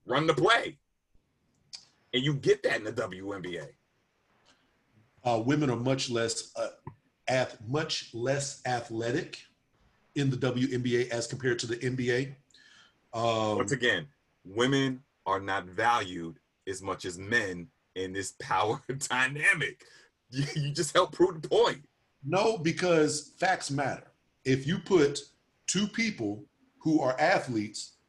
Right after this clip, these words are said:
Speaker 2: professional athletes, one in the W N B A and one in the N B A,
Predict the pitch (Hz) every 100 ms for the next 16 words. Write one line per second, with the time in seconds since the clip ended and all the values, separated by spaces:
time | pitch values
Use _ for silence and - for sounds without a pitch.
0 | - 131 156 175 170 - 160 - 123 107
1 | 127 151 143 113 175 170 139 120 120 117
2 | 117 110 117 - - - 123 139 123 -
3 | 185 160 120 107 113